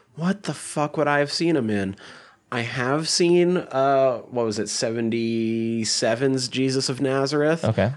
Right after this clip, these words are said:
Speaker 1: I would not have recognized him from that.
Speaker 2: Nope.
Speaker 1: But the only thing I could think of, 'cause he looked so familiar, that I must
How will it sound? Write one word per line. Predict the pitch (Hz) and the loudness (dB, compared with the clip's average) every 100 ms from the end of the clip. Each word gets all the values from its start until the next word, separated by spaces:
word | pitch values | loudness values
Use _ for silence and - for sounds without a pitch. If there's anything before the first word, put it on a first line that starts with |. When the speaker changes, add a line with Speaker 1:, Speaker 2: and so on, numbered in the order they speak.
| 139 | -4
Speaker 1:
I | 113 | -2
would | 110 104 | 0 2
not | 110 107 98 | 0 0 -2
have | 98 | -4
recognized | 98 92 95 92 90 92 | -4 -4 -6 -6 -6 -6
him | 92 | -8
from | 87 90 | -6 -6
that. | 87 85 92 - - - | -6 -8 -10 -14 -20 -4
Speaker 2:
Nope. | 95 90 - - _ _ _ _ - _ | -2 -2 -6 -20 _ _ _ _ -20 _
Speaker 1:
But | 110 113 123 117 117 107 | -8 0 2 2 0 -6
the | 110 123 | -4 -2
only | 131 156 165 | 2 2 2
thing | 165 143 | 2 0
I | |
could | 139 135 | -2 0
think | 139 131 | 0 2
of, | 113 101 | 0 -2
'cause | - 110 95 | -4 -6 -2
he | 104 | -2
looked | 107 110 | -2 -2
so | - 110 | 0 0
familiar, | 107 113 113 110 101 95 92 - - _ | -2 -4 -2 0 0 -2 -4 -6 -20 _
that | 107 98 | -4 -4
I | |
must | 92 104 110 117 123 - | 0 2 2 2 0 -4